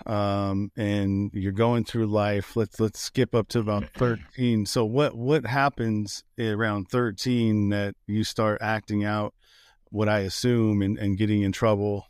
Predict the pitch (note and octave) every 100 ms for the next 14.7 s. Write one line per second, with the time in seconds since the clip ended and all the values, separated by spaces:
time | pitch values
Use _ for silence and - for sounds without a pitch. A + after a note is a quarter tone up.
0 | _ _ G2 F#2 F#2 F#2+ G2 G2 F#2+ G#2
1 | F#2+ G2 G#2 G#2 G2 G#2 G2 F#2 G#2+ G#2
2 | - - A2 G2+ - G#2+ G2 - G2+ F#2
3 | F#2 F2+ - _ _ - - _ _ _
4 | - B2+ B2 A2 A2 G#2 A2 G#2+ - A2
5 | G2+ G2 F#2 - _ _ - - G2+ B2+
6 | B2 - F#2 G2 F2 F#2 E2+ - _ _
7 | _ - _ _ _ _ _ _ _ _
8 | - C3+ D#3+ E3 C#3 E3 F3 C#3+ D3 C3
9 | F2+ A2 - _ _ _ - C3 A#2+ A#2
10 | A#2 A#2+ G2 - G#2 F2+ C#3 A#2+ - C3
11 | B2 A#2 A2 G#2+ - C#3 B2+ - A#2+ A2+
12 | G#2 G2+ G#2 G2+ G2 F2+ - _ _ _
13 | _ _ _ _ - A2 G2 F2 A2 G#2
14 | - A2 G2 G#2+ G2 - -